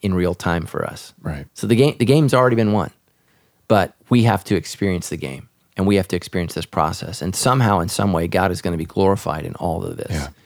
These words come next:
Speaker 1: And people are gonna be saying, "Oh my gosh, that's why. That makes total sense." And God is going to redeem creation, fallen creation, to himself. And so, um,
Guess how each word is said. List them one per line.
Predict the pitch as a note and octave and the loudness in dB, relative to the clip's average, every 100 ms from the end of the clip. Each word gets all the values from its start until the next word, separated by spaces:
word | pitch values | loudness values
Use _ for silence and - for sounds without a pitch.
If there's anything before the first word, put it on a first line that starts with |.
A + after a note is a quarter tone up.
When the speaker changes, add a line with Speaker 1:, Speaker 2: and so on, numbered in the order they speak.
| _ _ _ | _ _ _
Speaker 1:
And | G2 F#2+ | -2 2
people | A2+ A2 | 2 4
are | G2+ | 2
gonna | F#2+ F2 | 2 -2
be | |
saying, | - B1+ | -4 -2
"Oh | G2+ | 0
my | G2+ D#2+ | 0 0
gosh, | F2+ D2+ - | -2 -2 -6
that's | - F2+ G2+ - | -4 0 0 -2
why. | - G1+ E2 | -8 -8 -2
That | G#2 F#2+ | -2 -2
makes | E2 - | -6 -12
total | - G#2+ G2 | -4 -2 -2
sense." | - D#2+ - - - - F#3+ _ - | -8 -12 -14 -18 -20 -20 -20 _ -4
And | F#2+ | 0
God | F#2 G2 | 4 2
is | F2 - | 2 0
going | G2 F#2+ | 0 0
to | G2 | -2
redeem | F2+ F2+ G#2+ G#2+ F#2+ F2+ - | -2 0 2 2 2 -2 -8
creation, | - G2 F2+ F2+ - - | -4 0 2 2 -2 -8
fallen | - - F#2+ G#2 G2+ | -4 2 2 2 -2
creation, | - F2+ E2+ - D2 - - _ _ _ - | -4 -4 -4 -6 -8 -12 -16 _ _ _ -2
to | G#2 | 0
himself. | F#2 E2 - D2+ - - _ _ _ _ | 0 -2 -2 -4 -4 -8 _ _ _ _
And | - F2+ | -4 -2
so, | - F#2 E2+ - | 2 2 0 -2
um, | F2+ D#2+ - | -4 -4 -8